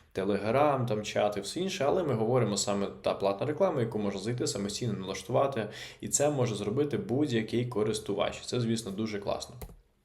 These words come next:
Давайте тепер, е, о-, зорієнтуємося і визначимо для себе, як нам обрати, е, в яке джерело трафіку, е, йти, з чого починати,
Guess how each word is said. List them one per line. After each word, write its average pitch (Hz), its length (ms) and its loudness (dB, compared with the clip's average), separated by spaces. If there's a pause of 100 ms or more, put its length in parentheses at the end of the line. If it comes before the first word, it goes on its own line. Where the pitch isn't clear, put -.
(960)
Давайте 180 240 6
тепер, 165 200 2 (240)
е, 113 320 2 (280)
о-, 123 200 0
зорієнтуємося 127 840 2
і 101 60 4
визначимо 113 480 0
для 107 120 -2
себе, 127 500 2
як 131 340 2
нам 117 220 0
обрати, 143 480 2 (360)
е, 104 380 -2
в 101 40 -4
яке 113 600 0
джерело 117 720 2
трафіку, 113 680 0 (460)
е, 101 220 2
йти, 156 540 0 (120)
з - 20 -20
чого 120 360 2
починати, 127 800 0